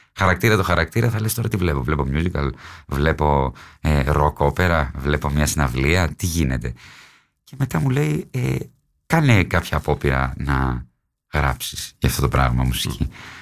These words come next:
Speaker 1: Λέω, "Δεν γίνεται, εντάξει, είναι πολύ δύσκολο". Και πάω σπίτι και ξεκίνησα να γράφω. Του πήγα κάνα δυο κομμάτια, τα είδε, του άρεσαν πάρα πολύ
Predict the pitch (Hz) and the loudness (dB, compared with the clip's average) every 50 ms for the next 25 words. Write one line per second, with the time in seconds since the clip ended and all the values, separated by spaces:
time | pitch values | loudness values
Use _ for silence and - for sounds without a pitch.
0 | - _ _ _ _ - 101 101 80 71 62 64 64 62 60 - - - - - | -20 _ _ _ _ 0 2 4 4 2 0 -2 -4 -4 -6 -6 -8 -8 -8 -10
1 | - - - 67 67 69 67 65 64 64 64 64 64 67 - - 80 85 - - | -12 -8 -4 -2 0 0 2 0 0 -2 -4 -6 -8 -8 -6 -4 -4 -4 -4 -4
2 | 127 127 123 117 - - - - - _ _ - - - _ _ - 117 - 127 | -2 -2 0 -2 -2 -4 -10 -18 -20 _ _ -20 -20 -20 _ _ -4 2 4 4
3 | 113 - - - 104 120 - - 135 151 - - _ - - - - - - _ | 4 4 2 2 0 0 2 0 -2 -4 -6 -12 _ -20 -20 -20 -20 -20 -20 _
4 | _ _ _ _ - - 120 117 113 113 113 110 110 - - - - 113 104 92 | _ _ _ _ 2 4 6 6 6 6 6 4 2 0 -2 0 2 2 2 4
5 | 90 87 85 80 73 71 69 67 - - _ _ _ _ - - 92 - 104 85 | 4 2 2 2 2 0 0 -2 -6 -16 _ _ _ _ -6 -2 0 2 4 4
6 | 85 80 - 78 78 78 82 80 - 71 73 87 101 - - - 117 - 82 82 | 4 2 2 2 2 4 2 2 0 0 0 0 0 -2 -4 -6 -4 -2 0 0
7 | 92 104 110 120 120 120 - - - _ _ _ _ _ _ _ _ _ _ _ | 2 2 2 0 0 -2 -4 -12 -20 _ _ _ _ _ _ _ _ _ _ _
8 | - 117 107 101 95 87 - 82 78 76 82 80 76 - 69 71 87 104 120 123 | 2 2 4 4 4 2 0 -2 -2 0 0 0 0 0 0 0 2 2 2 2
9 | 123 123 | 2 0